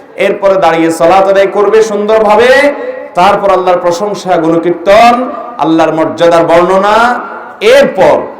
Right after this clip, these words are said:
নিজের অন্তরটাকে আল্লাহর জন্য খালি করে আল্লাহর স্মরণ অন্তরে এনে যে ব্যক্তি মাশগুল হবে জিকিরে, নবী করিম সাল্লাল্লাহু আলাইহি সাল্লাম বলেছেন, সহিহ মুসলিম বর্ণনা অনুযায়ী, এই ব্যক্তির এই কাজ করার পর তাকে আল্লাহ রাব্বুল আলামিন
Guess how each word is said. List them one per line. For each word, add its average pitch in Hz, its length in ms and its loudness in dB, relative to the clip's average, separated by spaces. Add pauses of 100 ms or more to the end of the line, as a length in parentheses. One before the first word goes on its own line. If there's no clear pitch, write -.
(140)
নিজের 139 220 -4 (100)
অন্তরটাকে 147 580 -6
আল্লাহর 123 460 -8
জন্য 123 260 -10 (120)
খালি 139 200 -4
করে 135 380 -4
আল্লাহর 131 420 -2
স্মরণ 127 500 0
অন্তরে 123 380 -4
এনে 120 360 -6 (400)
যে 117 100 -8
ব্যক্তি 131 320 -8
মাশগুল 127 460 -6
হবে 117 240 -4
জিকিরে, 175 480 2 (380)
নবী 147 100 -2
করিম 165 260 -2
সাল্লাল্লাহু 151 200 -6
আলাইহি 147 180 0
সাল্লাম 143 240 -2
বলেছেন, 143 420 -4 (260)
সহিহ 156 180 -4
মুসলিম 147 320 -2
বর্ণনা 143 160 2
অনুযায়ী, 139 360 -2 (380)
এই 226 180 0
ব্যক্তির 214 480 -2
এই 175 200 2
কাজ 165 460 -2
করার 156 320 2
পর - 600 0 (520)
তাকে 156 220 -4
আল্লাহ 170 240 2
রাব্বুল 147 220 0
আলামিন 143 500 0